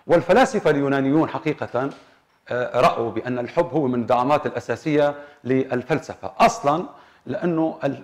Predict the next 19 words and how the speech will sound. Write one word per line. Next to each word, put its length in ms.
كلمة 360
الفلسفة 640
هي 120
مأخوذة 380
من 100
اللغة 280
اليونانية 500
فيلو 500
صوفيا، 420
فيلو 280
بمعنى 320
الحب 340
وصوفيا 420
بمعنى 460
الحكمة، 560
أي 160
أن 140
الفلسفة 480
تعني 420